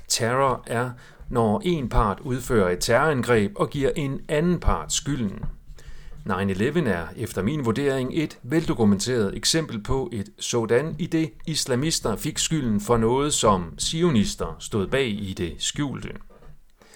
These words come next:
I Berlin har vi i løbet af denne sommer set en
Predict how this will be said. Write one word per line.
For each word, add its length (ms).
I 80
Berlin 380
har 200
vi 140
i 200
løbet 260
af 80
denne 200
sommer 340
set 260
en 240